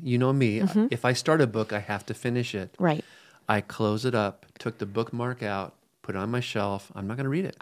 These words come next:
Speaker 2: I don't even know who you are.
Speaker 1: I know it. I just, I have never done that. It's a,
Speaker 2: Hmm.
Speaker 1: t-, this morning was the first time I've ever done that.
Speaker 2: You know, a f-, probably ten years ago, a friend of mine loaned me a book.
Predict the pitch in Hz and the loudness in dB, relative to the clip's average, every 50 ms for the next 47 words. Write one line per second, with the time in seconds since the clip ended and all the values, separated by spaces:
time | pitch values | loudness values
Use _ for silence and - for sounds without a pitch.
0 | - 180 208 208 196 185 170 160 156 147 143 143 139 165 156 156 151 143 139 143 | 8 12 12 12 12 12 12 12 12 8 6 4 4 4 2 4 2 2 0 -4
1 | 160 - - - 131 135 190 226 - - - - - _ _ _ 120 117 117 120 | -6 -4 2 4 6 6 6 4 2 0 -4 -12 -20 _ _ _ 6 6 8 6
2 | 117 113 113 123 - - - - - _ - 139 151 143 123 147 143 151 165 202 | 6 6 4 2 2 2 -4 -10 -18 _ 10 10 12 12 10 10 10 10 12 12
3 | 190 156 190 208 196 - - 117 117 131 123 - 196 170 151 135 - - 135 135 | 10 10 8 6 4 2 -2 0 2 2 4 6 6 6 6 4 4 4 6 6
4 | - - - 170 190 214 208 156 104 92 - - 110 113 - 113 - - - 131 | 6 8 10 12 12 12 12 12 8 4 0 -2 -2 0 0 0 0 2 4 4
5 | 123 - - - 123 120 107 95 - 135 - _ _ - - _ - - 110 101 | 4 2 0 -2 -2 0 0 -2 -4 -8 -12 _ _ -20 -20 _ -4 -2 0 0
6 | 104 90 101 90 98 90 85 80 78 - - - _ _ - - - - - - | 0 0 0 0 0 -2 -2 -4 -8 -12 -14 -18 _ _ -20 -16 -14 -14 -12 6
7 | - 220 240 254 240 - - - 202 - - - - _ _ _ - - - - | 8 12 12 12 12 12 12 10 8 8 4 -6 -16 _ _ _ -16 -10 -6 4
8 | - 226 226 202 208 196 208 185 185 - - - 220 208 196 190 185 175 180 170 | 8 8 10 10 10 10 10 10 8 8 6 8 10 10 12 10 10 10 10 8
9 | 165 156 151 - - 156 - - 185 170 170 170 165 156 160 151 160 165 160 151 | 8 8 8 8 6 4 6 8 8 10 10 10 8 8 8 8 8 6 6 4
10 | 151 156 151 147 151 - 160 165 - - - - | 6 4 4 2 2 2 2 2 2 0 -4 -10